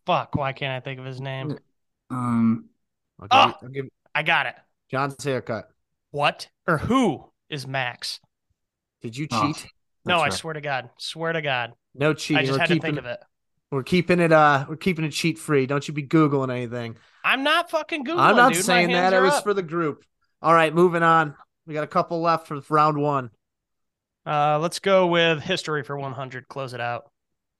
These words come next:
Speaker 3: History. Where was Christopher Colum-, go ahead.
Speaker 2: The Nina, the Pinta, and the Santa Maria.
Speaker 3: Very good.
Speaker 1: Do
Speaker 3: Way
Speaker 1: you
Speaker 3: to
Speaker 1: win
Speaker 3: get
Speaker 1: the
Speaker 3: the
Speaker 1: bottom
Speaker 3: toss
Speaker 1: while
Speaker 3: up.
Speaker 1: I'm drinking sangria?
Speaker 3: All right, Corbin.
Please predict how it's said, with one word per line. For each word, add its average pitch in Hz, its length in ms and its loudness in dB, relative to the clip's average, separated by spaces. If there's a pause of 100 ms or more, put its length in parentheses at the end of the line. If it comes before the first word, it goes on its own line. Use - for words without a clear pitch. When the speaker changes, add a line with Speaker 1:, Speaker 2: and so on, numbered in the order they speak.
(320)
Speaker 3:
History. 139 280 -10 (260)
Where 180 360 6
was 185 340 2 (300)
Christopher 170 520 -2
Colum-, 156 280 -4 (480)
go 131 160 0
ahead. 135 240 2 (580)
Speaker 2:
The 135 100 6
Nina, 135 520 6 (420)
the 131 80 -2
Pinta, 113 640 0 (600)
and 139 180 4
the 156 60 4
Santa 110 440 -2
Maria. 151 580 0 (280)
Speaker 3:
Very 156 260 4
good. 156 280 4
Speaker 1:
Do 170 80 2
Speaker 3:
Way 165 100 6
Speaker 1:
you 165 40 6
Speaker 3:
to 160 60 2
Speaker 1:
win 165 120 4
Speaker 3:
get 160 40 0
Speaker 1:
the 160 60 0
Speaker 3:
the 151 60 -4
Speaker 1:
bottom 185 300 4
Speaker 3:
toss 175 60 0
Speaker 1:
while 160 120 6
Speaker 3:
up. 135 40 2
Speaker 1:
I'm 143 100 -2
drinking 147 280 -4
sangria? 156 760 -2 (320)
Speaker 3:
All 131 220 -4
right, 160 460 0
Corbin. 170 520 2